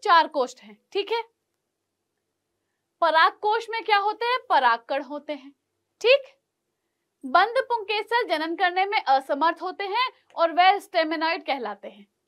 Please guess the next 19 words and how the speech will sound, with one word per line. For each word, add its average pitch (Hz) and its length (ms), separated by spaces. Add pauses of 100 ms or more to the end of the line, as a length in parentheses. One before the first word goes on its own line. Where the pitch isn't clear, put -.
(120)
ठीक 381 220
है, 466 100 (680)
पुंकेसर 403 540
फूल 403 240
के 427 100
अन्य 294 380
भागों 330 340
जैसे 349 300
दल 294 260
अथवा 302 380
आपस 302 460
में 311 120
ही 392 200 (340)
जुड़े 269 280
हो 277 160
सकते 320 300
हैं। 320 260 (460)
ठीक 370 180
है, 440 100